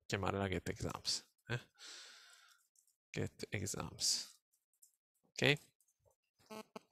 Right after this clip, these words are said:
Esatto, questa è la prima soluzione che mi è venuta in testa, eh?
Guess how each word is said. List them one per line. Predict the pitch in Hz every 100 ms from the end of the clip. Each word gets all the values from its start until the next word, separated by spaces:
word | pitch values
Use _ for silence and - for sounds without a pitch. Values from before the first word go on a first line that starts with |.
| - - -
Esatto, | 151 143
questa | 135 196 226
è |
la | 185
prima | - 202 220
soluzione | 196 170 - 180
che | 180
mi | 151
è |
venuta | 127 123 -
in | 123
testa, | - - - -
eh? | 139